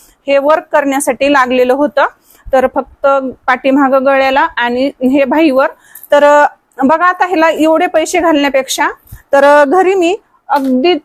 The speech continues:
फक्त दोनशे ते अडीचशे रुपयातच मी जवळपास, अं, दोन, अडीच हजार रुपयाचं जे आरी वर्क बाहेर करून देतात, तर मी फक्त दोनशे रुपयातच घरच्या घरी, अं, कसं बनवते, तर, अं,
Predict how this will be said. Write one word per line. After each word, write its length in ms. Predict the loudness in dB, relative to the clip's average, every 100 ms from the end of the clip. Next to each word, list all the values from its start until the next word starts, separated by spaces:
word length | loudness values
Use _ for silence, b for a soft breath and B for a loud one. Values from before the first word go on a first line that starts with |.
| -4
फक्त 260 | -6 -2
दोनशे 480 | -2 0 0 0 -4
ते 100 | -2
अडीचशे 440 | -2 -2 -4 -4 -2
रुपयातच 680 | 0 0 0 0 -2 -2 B B
मी 200 | -2 0
जवळपास, 500 | 2 2 2 0 0 -2
अं, 340 | -2 0 2
दोन, 300 | 2 0 0
अडीच 340 | -2 -4 -4 -4
हजार 220 | 0 0
रुपयाचं 440 | 0 -2 -2 -2
जे 120 | -2 0
आरी 220 | -2 0
वर्क 200 | -2 -2
बाहेर 240 | -4 -2 -2
करून 320 | 0 -2 0
देतात, 280 | -2 -2 -4 -2
तर 100 | -2
मी 140 | -2 -4
फक्त 240 | -6 -2
दोनशे 440 | 0 0 -2 -2 -2
रुपयातच 520 | -2 -2 -2 -2 0
घरच्या 360 | -2 -2 -2
घरी, 240 | -2 -2 -2 -8 _ _ -4
अं, 220 | 0 0 0
कसं 280 | -2 -2 -2
बनवते, 500 | 0 0 -2 0 -2
तर, 240 | 0 0
अं, 380 | 2 2 0 0